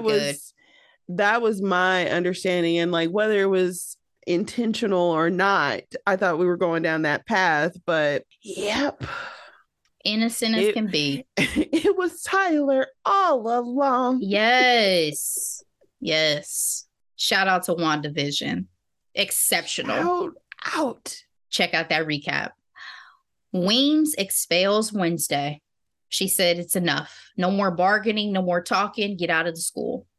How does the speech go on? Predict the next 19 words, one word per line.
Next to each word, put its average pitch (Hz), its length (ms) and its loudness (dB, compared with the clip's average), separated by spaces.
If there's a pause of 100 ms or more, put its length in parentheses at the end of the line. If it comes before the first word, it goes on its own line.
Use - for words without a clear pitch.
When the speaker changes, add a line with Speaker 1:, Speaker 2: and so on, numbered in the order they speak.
(120)
Speaker 1:
But 185 180 0
Eugene 190 460 0
wakes 202 280 0
up 185 140 -2
from 175 140 -8
his 170 180 -4
coma 180 640 0 (220)
before 180 340 0
she 196 220 -2
goes 156 400 0
and 170 180 -6
gives 185 280 -2
her 185 140 2
the 160 120 -8
clue 226 320 -2
she 233 240 0
needed 180 420 0
to 165 120 -2
realize 156 720 0